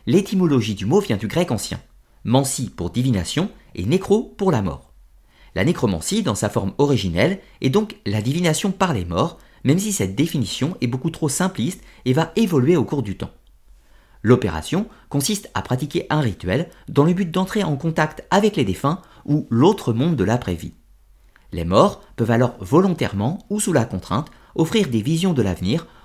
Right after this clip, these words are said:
ou révéler certains secrets qu'ils possédaient lors de leur existence dans le monde des vivants. Le prérequis de la nécromancie était de facto la croyance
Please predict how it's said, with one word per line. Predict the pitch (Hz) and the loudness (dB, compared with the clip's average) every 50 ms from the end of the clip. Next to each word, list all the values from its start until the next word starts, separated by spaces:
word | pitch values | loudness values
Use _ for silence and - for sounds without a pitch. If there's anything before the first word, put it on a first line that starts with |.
| - | -4
ou | - 131 | 0 2
révéler | 170 202 190 208 185 151 - | 4 4 6 4 4 2 0
certains | - - - 214 208 - - 170 131 | -2 -2 -2 -2 -2 -2 -2 -4 -2
secrets | - 107 98 - 180 190 | -2 -2 -2 0 -2 -2
qu'ils | 190 - 113 98 95 | -2 -2 -4 -4 -4
possédaient | - - 196 208 - 120 92 87 101 - - - - - - - | -2 0 0 2 2 0 0 0 -2 -2 -4 -10 -20 -18 -8 -2
lors | 110 120 160 214 220 170 | 2 4 4 4 4 2
de | 123 107 | 0 -2
leur | 98 92 120 | 0 0 0
existence | 156 151 127 120 104 - - - 139 170 160 | -2 0 -2 -2 -4 -4 -4 -4 -2 -2 -2
dans | 123 101 | 0 0
le | 95 92 | 0 0
monde | 98 123 147 135 | 0 0 0 0
des | 110 95 | -2 -2
vivants. | 90 87 80 80 67 - - - _ _ _ _ _ _ _ _ _ _ _ _ _ _ _ | -4 -6 -8 -10 -12 -14 -18 -20 _ _ _ _ _ _ _ _ _ _ _ _ _ _ _
Le | - 123 131 | 4 4 6
prérequis | 131 - 220 214 220 220 226 - 202 | 6 4 4 2 2 2 2 0 -2
de | 147 117 | 0 0
la | 101 101 | 0 2
nécromancie | 120 160 - - 165 131 110 95 - - 135 147 185 254 - - | 2 2 2 2 2 0 0 0 -2 -4 -6 -6 -6 -6 -4 -2
était | 165 160 175 190 | 0 2 2 4
de | 180 220 | 4 4
facto | 202 - 127 98 - - - 151 165 - - - - - - | 4 2 0 -4 -2 -2 -2 -2 -2 -4 -10 -20 -20 -6 -2
la | 127 143 143 | 0 0 2
croyance | - - 196 196 208 202 185 - | 2 2 2 4 2 2 0 -4